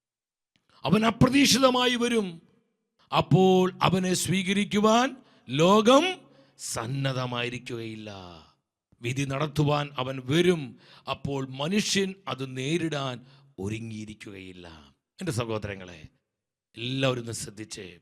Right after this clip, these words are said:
സ്വർഗം തരുന്ന മുന്നറിയിപ്പുകൾ പുച്ഛിക്കരുത്. നമ്മളതിനെ, അതിനെ അവജ്ഞയോടെ കാണരുത്.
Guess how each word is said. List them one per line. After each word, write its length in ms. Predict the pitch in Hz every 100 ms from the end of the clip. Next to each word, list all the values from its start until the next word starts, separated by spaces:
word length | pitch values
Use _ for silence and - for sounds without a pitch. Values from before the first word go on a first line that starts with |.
| _ - _ _ _ _ _ -
സ്വർഗം 380 | 135 139 139 143 131
തരുന്ന 260 | 127 127 123
മുന്നറിയിപ്പുകൾ 680 | 131 143 139 135 135 127 123 -
പുച്ഛിക്കരുത്. 640 | 135 135 165 - 113 104 95 - _ _ _ _ _ _ _ _
നമ്മളതിനെ, 480 | 143 190 185 190 190 175 - - -
അതിനെ 160 | 160 180
അവജ്ഞയോടെ 680 | 175 233 226 247 247 240 226 214
കാണരുത്. 540 | 190 233 254 247 240